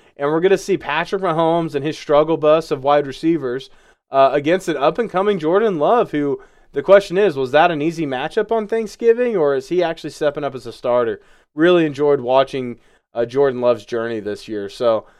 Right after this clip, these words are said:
I'm not overly excited for the quality of games we have on this slate. I see a lot of teams starting to wind down, uh, but that Sunday nighter, that's gonna be a fun one. So, uh, if you have time, maybe if you can't see the whole slate, uh, you know, f-, or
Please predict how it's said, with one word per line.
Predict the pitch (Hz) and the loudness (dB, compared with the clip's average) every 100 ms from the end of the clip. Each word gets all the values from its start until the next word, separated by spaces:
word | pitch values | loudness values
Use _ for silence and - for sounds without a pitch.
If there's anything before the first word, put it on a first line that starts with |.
| _ _ | _ _
I'm | 127 143 | -6 0
not | 160 233 - | 2 2 4
overly | 156 165 156 139 | 2 4 4 2
excited | - 135 135 131 | 2 2 2 0
for | 123 | -6
the | |
quality | 120 131 127 127 123 | -4 0 0 0 -2
of | |
games | 110 113 127 120 | -4 -6 -6 -8
we | 120 | -6
have | 117 120 117 107 | -2 0 -2 -4
on | 113 123 127 | -4 -2 -2
this | 117 113 | -4 -8
slate. | - - 113 123 127 127 - _ _ | -10 -8 -2 0 0 -2 -8 _ _
I | - | -10
see | 113 139 | -4 0
a | |
lot | 127 120 | 2 2
of | 120 | 0
teams | - 127 117 | -6 -10 -6
starting | 135 120 | -8 -6
to | 113 | -4
wind | 110 120 117 | -2 -2 -4
down, | 110 110 117 117 - _ _ _ | -6 -4 -4 -4 -10 _ _ _
uh, | 101 107 | -6 -4
but | 104 120 | -4 0
that | 170 165 | 0 0
Sunday | 135 131 | -4 -4
nighter, | 117 113 131 98 | -2 -2 -2 -4
that's | 110 - | -6 -6
gonna | 156 | -6
be | 127 | -4
a | |
fun | 104 113 113 | -6 -8 -8
one. | 107 92 | -10 -12
So, | 95 107 98 95 _ _ _ - | -14 -10 -10 -10 _ _ _ -10
uh, | 104 | -6
if | 113 | -2
you | 151 | 2
have | 143 - | 2 0
time, | 131 131 139 | -2 2 2
maybe | 127 127 | 0 -4
if | 120 | -6
you | 113 | -10
can't | 135 123 | -10 -10
see | - 127 123 | -10 -8 -6
the | |
whole | 117 127 | -4 -6
slate, | 120 123 120 120 - _ _ _ _ | -6 -2 0 0 -4 _ _ _ _
uh, | 101 104 | -10 -8
you | 131 | -4
know, | 123 113 | -4 -6
f-, | - _ - _ _ - | -10 _ -20 _ _ -10
or | 120 120 117 110 | -4 0 0 -2